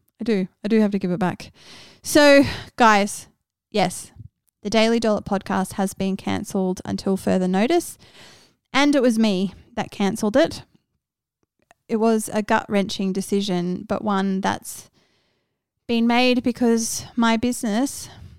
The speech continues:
is in trouble. So Canberra is currently two weeks into a three-week lockdown. And at this stage, we're not going, we're not sure if it's gonna be lifted or not.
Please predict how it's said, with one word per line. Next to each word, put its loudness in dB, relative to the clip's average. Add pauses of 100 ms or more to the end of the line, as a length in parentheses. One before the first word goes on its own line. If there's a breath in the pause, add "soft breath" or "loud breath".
(160 loud breath)
is -4
in -2
trouble. -2 (1120)
So 0
Canberra 2
is 0
currently -2
two 0
weeks -4
into 0
a 0
three-week -2
lockdown. -2 (840 loud breath)
And 0
at -4
this -4
stage, -2
we're -4
not -2 (100)
going, -2 (680)
we're 0
not 0
sure 0
if -2
it's -6
gonna 0
be -2
lifted 0
or 0
not. 0